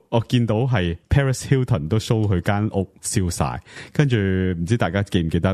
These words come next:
誒，Mel Gibson，Mel Gibson 即係之前拍，誒，Passion of the Christ 嗰個，我唔知大家知唔知，都叫做老十-，早十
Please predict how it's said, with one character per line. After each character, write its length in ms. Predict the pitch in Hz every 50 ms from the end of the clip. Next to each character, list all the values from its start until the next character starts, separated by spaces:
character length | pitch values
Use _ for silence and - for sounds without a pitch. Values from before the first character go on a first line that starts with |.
| 85 95 -
誒， 320 | 90 87 82 78 78 82
Mel 220 | 92 123 131 127 123
Gibson，Mel 1120 | - 127 117 - - - 78 65 64 69 - - - _ _ _ _ _ - 190 208 202
Gibson 320 | - 202 - - 95 78 -
即 80 | -
係 60 | 131
之 180 | 113 - 127 123
前 260 | 117 - 107 73 71 73
拍， 160 | - - 107 85 80 80 73 - _ _ -
誒， 580 | 85 80 73 71 71 71 71 71 71 71 73 - _ _ _ - - - _ _ _ _ _ _ -
Passion 360 | - 131 117 - 139 127 107
of 100 | 82 -
the 100 | - 90 80
Christ 260 | - - 107 98 98 -
嗰 20 |
個， 100 | - 92 -
我 80 | 98 101
唔 60 | 85 76
知 260 | - - 107 107 107
大 180 | 104 - 71 73
家 160 | - 92 90
知 180 | - - - 92
唔 100 | 78 69
知， 160 | - 90 87
都 140 | - 131 120 -
叫 120 | - 104 87
做 540 | - 87 80 78 80 82 82 85 85 82 - - - - _ - -
老 160 | 113 101 85 85 92 110 127 - _ -
十-， 420 | - 123 - - - - - - 104 - - - - - - - - - _
早 200 | - - 127 160
十 160 | 160 - -